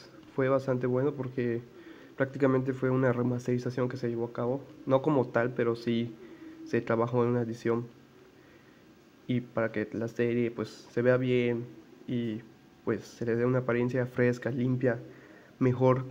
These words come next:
acorde a, pues, como son las pantallas ahora. Eh, están completos, tienen un peso aproximado de un giga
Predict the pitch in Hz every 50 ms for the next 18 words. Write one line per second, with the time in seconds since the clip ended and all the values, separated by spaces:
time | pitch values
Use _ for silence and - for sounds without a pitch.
0 | - - - 131 127 139 131 127 127 127 123 120 117 113 113 117 117 - - -
1 | - - - - - - - - 127 123 - - - - - - - 127 123 120
2 | 120 131 127 127 120 120 - - - - - - - - - - - - - -
3 | - - - - - - - - - - - _ _ - - - - 123 123 123
4 | - 117 117 123 120 123 120 123 131 135 147 143 131 - - - - - - 135
5 | 123 120 120 117 117 110 113 117 - - - - - _ - - - - - -
6 | - - - - - - - - - - - - - - - - - - - -
7 | - 135 131 135 135 131 139 143 143 151 - - 151 151 147 147 147 147 151 143
8 | 143 143 139 135 135 - 135 135 131 131 131 127 123 123 120 - - - 139 135
9 | 131 131 135 131 131 127 127 123 127 127